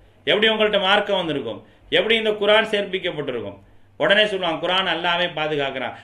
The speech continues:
பாதுகாப்பதற்காக யாரை பயன்படுத்தினா அப்படின்றதுதான் முக்கியம். அதை நம்ம கவனிக்கணும். இப்ப ஜமாஆ என்று சொன்னால் ஜமாஆன்ற வார்த்தைக்கு முதல் தகுதியானவர்கள் ஜமாஅத்து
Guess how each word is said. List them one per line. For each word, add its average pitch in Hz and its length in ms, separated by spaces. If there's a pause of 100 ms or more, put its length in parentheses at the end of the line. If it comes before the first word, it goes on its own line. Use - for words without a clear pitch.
(140)
பாதுகாப்பதற்காக 208 960
யாரை 196 300
பயன்படுத்தினா 196 840 (180)
அப்படின்றதுதான் 226 600
முக்கியம். 156 400 (460)
அதை 170 200
நம்ம 208 140
கவனிக்கணும். 165 540 (360)
இப்ப 139 160
ஜமாஆ 196 640
என்று 190 240
சொன்னால் 143 520 (240)
ஜமாஆன்ற 202 840
வார்த்தைக்கு 180 640
முதல் 214 360
தகுதியானவர்கள் 175 840
ஜமாஅத்து 151 340